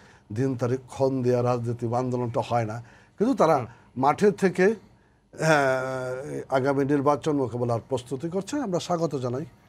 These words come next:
Speaker 2: আপনারা স্বাগত জানান, আহ, শাহিদুর রহমান ভাই। আহ, যেটি হচ্ছে যে সংসদের বিরোধী দল তো জাতীয় পার্টি। এখন আওয়ামী লীগ বারবারই, আহ, কথা বলছে বিএনপিকে নিয়ে,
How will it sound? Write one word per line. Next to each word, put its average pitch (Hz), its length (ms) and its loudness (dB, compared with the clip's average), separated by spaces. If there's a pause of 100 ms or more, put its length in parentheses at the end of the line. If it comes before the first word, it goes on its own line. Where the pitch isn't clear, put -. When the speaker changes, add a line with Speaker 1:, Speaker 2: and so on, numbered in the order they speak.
(280)
Speaker 2:
আপনারা 127 240 -2
স্বাগত 127 280 -2
জানান, 113 320 -4
আহ, 113 400 -2
শাহিদুর 135 340 0
রহমান 127 260 0
ভাই। 101 220 -4 (140)
আহ, 113 120 -6
যেটি 156 220 -8
হচ্ছে 170 260 -8
যে 208 80 -8
সংসদের 170 560 -6 (360)
বিরোধী 135 300 -4
দল 135 320 0
তো 123 280 -4 (180)
জাতীয় 120 300 -2
পার্টি। - 240 -12 (1000)
এখন 139 520 2
আওয়ামী 160 320 2
লীগ 190 180 -2 (480)
বারবারই, 139 600 0
আহ, 113 340 -4 (220)
কথা 123 240 0
বলছে 139 400 -2
বিএনপিকে 127 640 -2
নিয়ে, 90 200 -10